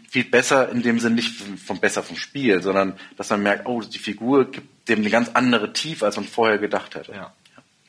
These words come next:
Speaker 2: Aber vielleicht, bevor wir noch weiter reden und, äh, die Leute, die noch keine Ahnung haben, was die Schwarze Stadt ist, würde ich sagen, wir hören mal rein. Ihr habt uns, äh, zwei Hörproben mitgebracht, eure, äh, Favorite-Stellen sozusagen. Und, ähm,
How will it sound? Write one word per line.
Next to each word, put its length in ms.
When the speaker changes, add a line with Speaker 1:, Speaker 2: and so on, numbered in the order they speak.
Speaker 2:
Aber 360
vielleicht, 320
bevor 260
wir 60
noch 160
weiter 280
reden 360
und, 360
äh, 280
die 220
Leute, 280
die 140
noch 180
keine 300
Ahnung 320
haben, 320
was 160
die 80
Schwarze 340
Stadt 220
ist, 180
würde 160
ich 60
sagen, 400
wir 140
hören 160
mal 100
rein. 400
Ihr 160
habt 160
uns, 300
äh, 320
zwei 320
Hörproben 440
mitgebracht, 720
eure, 720
äh, 20
Favorite-Stellen 920
sozusagen. 800
Und, 400
ähm, 240